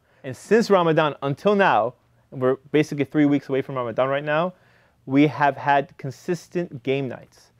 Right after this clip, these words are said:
We have between forty-five to a hundred people coming every week from all around the valley. Actually, some people actually drive as far as Anaheim to come down and spend time together.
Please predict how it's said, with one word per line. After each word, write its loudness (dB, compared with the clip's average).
We 2
have 0
between -8
forty-five -4
to -10
a -10
hundred -8
people -4
coming -8
every 4
week 0
from -12
all 4
around 0
the -6
valley. -4
Actually, 0
some -6
people -2
actually -6
drive 0
as -10
far 2
as -4
Anaheim -8
to -10
come -6
down -4
and -14
spend -12
time -8
together. -12